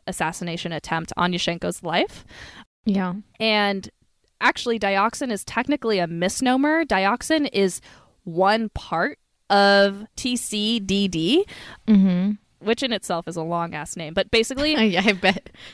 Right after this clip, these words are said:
Speaker 1: that's why dioxin is used as kind of, like, an abbreviation, even though
Speaker 2: Mm-hmm.
Speaker 1: r-, real dioxin is a component, like, a, it's in, within the skeleton of T C D D. It is just one
Speaker 2: Mm-hmm.
Speaker 1: component.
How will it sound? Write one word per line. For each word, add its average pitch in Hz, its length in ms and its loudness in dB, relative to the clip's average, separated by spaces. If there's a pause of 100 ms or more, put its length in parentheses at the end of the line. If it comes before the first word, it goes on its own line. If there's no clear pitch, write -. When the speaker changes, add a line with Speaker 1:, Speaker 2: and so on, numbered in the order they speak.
(380)
Speaker 1:
that's 240 320 4
why 247 200 6
dioxin 202 480 2
is 185 200 -8
used 185 380 0
as 175 140 0
kind 180 220 -2
of, 175 80 -2
like, 170 200 -2
an 165 60 -4
abbreviation, 170 760 -2
even 262 320 -4
though 208 280 6
Speaker 2:
Mm-hmm. 165 140 -8
Speaker 1:
r-, 170 160 -16
real 247 320 4
dioxin 220 680 -2 (120)
is 202 280 0 (120)
a 196 120 2
component, - 1080 -2
like, 202 200 -2
a, 190 220 2 (120)
it's 190 180 -6 (160)
in, 196 240 -4
within 240 240 0
the 202 80 -6
skeleton 226 680 -4
of 208 160 2 (120)
T 208 360 -4
C 202 360 -2
D 190 200 -2
D. 185 360 -4
It 214 100 -2
is 196 80 -2
just - 240 -4
one 202 320 2
Speaker 2:
Mm-hmm. 190 60 -8
Speaker 1:
component. 156 720 -8